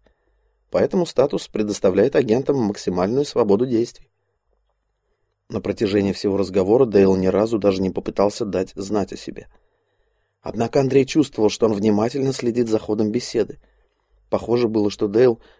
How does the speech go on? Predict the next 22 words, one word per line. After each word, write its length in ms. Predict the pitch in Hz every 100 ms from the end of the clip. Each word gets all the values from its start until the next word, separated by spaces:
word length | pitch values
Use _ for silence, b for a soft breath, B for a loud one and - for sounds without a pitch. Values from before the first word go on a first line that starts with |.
| b
ждал 340 | 104 95 127 131
чего-то 380 | - 127 -
очень 420 | - 139 139 143 131
важного, 600 | 127 147 110 101 95 - _ _
что, 220 | - -
как 200 | 113 113
ему 160 | 123 110
казалось, 420 | 104 104 123 120
непременно 540 | 117 104 104 117 127 120
должен 380 | 110 113 117
был 120 | 110 110
сказать 420 | - 110 104 98
Алексей 360 | 107 98 - 95
Александрович. 640 | 98 110 101 - - - _ _ _ _ _ _ _ _ _ _ _ _ -
Да 200 | 101 107
Андрей 280 | 107 127
сам 240 | 123 139 107
понимал, 400 | 98 98 95 87
что 180 | - 98
куратор 500 | 104 113 123 - - _ _ _ _
работ 460 | 107 104 107 120 -
на 160 | 98